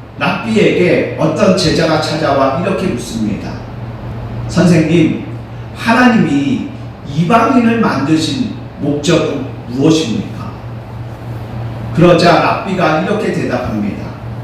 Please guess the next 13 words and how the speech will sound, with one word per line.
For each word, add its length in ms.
"하나님께서 1120
이방인들을 760
만드신 680
목적은 680
지옥의 840
불쏘시개로 960
쓰기 540
위해서다." 760
여러분, 480
이것이 360
바로 520
그 140
당시 680